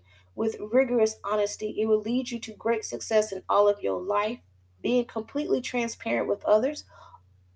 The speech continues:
although it might feel too vulnerable, is exactly what you do to need to,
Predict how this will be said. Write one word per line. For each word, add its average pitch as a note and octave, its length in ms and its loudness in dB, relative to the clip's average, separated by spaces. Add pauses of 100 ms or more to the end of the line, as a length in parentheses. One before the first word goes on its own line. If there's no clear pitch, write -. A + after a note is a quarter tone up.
although A#3 400 6
it G#3+ 120 4
might G#3 360 4
feel A3 480 4 (720)
too B3 220 -2
vulnerable, A3+ 600 0
is G3 140 -6
exactly F3 520 -4
what A#3 220 -4
you A3 80 -8
do G#3+ 160 -2
to G#3 80 0
need G3+ 240 -4
to, - 80 -18